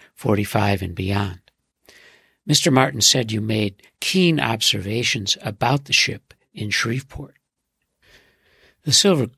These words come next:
King, looking at, uh, Peyton Magruder, "Yes, sir, Mister Magruder, I did comment about the ship. I told Mister Martin that the Blue Ox saddle is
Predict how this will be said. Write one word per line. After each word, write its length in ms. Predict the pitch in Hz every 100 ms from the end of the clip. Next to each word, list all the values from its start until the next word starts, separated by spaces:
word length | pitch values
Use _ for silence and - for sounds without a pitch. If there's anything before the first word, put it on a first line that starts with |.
| _
King, 420 | - - 196 110 120
looking 460 | 165 165 135 110 - - -
at, 520 | - 127 127 - - -
uh, 160 | 113 104
Peyton 360 | - 147 117
Magruder, 540 | 110 - 156 120 - - _ _ _ _ - - _ -
"Yes, 220 | 185 190
sir, 200 | 214 151
Mister 300 | 110 - 113
Magruder, 480 | 104 - 110 101 78
I 140 | 120
did 340 | 117 165 143 - -
comment 360 | - 185 143
about 320 | 98 104 104 -
the 80 |
ship. 460 | - - 113 101 _ _ _ _ - - - _ -
I 100 | 147
told 340 | - 220 208
Mister 300 | 170 170 143
Martin 400 | 127 147 147 113
that 240 | 110 117 -
the 160 | 107 101
Blue 300 | 135 170 165
Ox 360 | 123 117 -
saddle 480 | - 139 120 95 -
is 420 | - 104 98 -